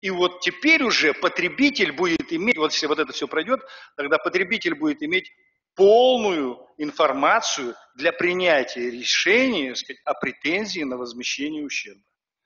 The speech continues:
Сейчас этого ничего нет. И потребителю, э, э, у него нету документов, на основании которых он может обращаться. Э, в суд не имеет, судья не имеет, э,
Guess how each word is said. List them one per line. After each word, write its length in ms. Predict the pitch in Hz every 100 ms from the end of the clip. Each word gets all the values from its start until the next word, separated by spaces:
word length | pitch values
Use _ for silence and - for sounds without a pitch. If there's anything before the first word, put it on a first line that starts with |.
| _ - -
Сейчас 520 | - 170 - 247 247
этого 220 | 214 156
ничего 560 | 131 143 - 147 139 185
нет. 380 | 220 240 135 - _ _ _ _ - - -
И 60 |
потребителю, 680 | 180 175 190 254 254 214 175 - - -
э, 120 | 170 - - - -
э, 1000 | 151 151 156 151 151 151 143 143 147 139
у 580 | 135 143 143 143 147 156
него 140 | 175
нету 320 | 160 143 - 135
документов, 540 | 143 156 208 254 165
на 60 | 151
основании 400 | - 180 220 156
которых 420 | 151 - 196 -
он 120 | 170
может 280 | 185 160 156
обращаться. 720 | 160 190 - - 160 - - - _ _ - -
Э, 140 | 170 185
в 60 | -
суд 280 | - 262 - -
не 240 | 170 208 226
имеет, 320 | 247 247 220 - 185
судья 300 | - 151 233
не 180 | 226 214
имеет, 400 | 220 247 226 -
э, 760 | 180 180 180 180 175 175 165